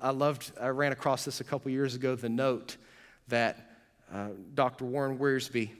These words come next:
wrote next to his notes on the book of Micah. Micah chapter nine talks about how our sins are cast into the depths of the sea.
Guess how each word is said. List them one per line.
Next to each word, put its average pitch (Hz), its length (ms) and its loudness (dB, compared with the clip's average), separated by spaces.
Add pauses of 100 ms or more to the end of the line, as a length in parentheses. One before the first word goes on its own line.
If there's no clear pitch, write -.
(380)
wrote 123 340 0 (160)
next 123 340 -2
to 120 100 -4
his 117 440 -4
notes 123 480 -2
on 113 260 -2
the 110 80 -8
book 120 200 -2
of 104 80 -4
Micah. 117 360 2 (840)
Micah 139 200 2
chapter 139 320 2
nine 139 300 4
talks 135 300 0
about 135 140 2
how 123 240 2 (200)
our 135 100 2
sins 160 460 2
are 127 80 0
cast - 600 0
into 156 180 0
the 135 100 -2
depths 156 360 2
of 143 60 -6
the 139 80 -2
sea. 175 360 2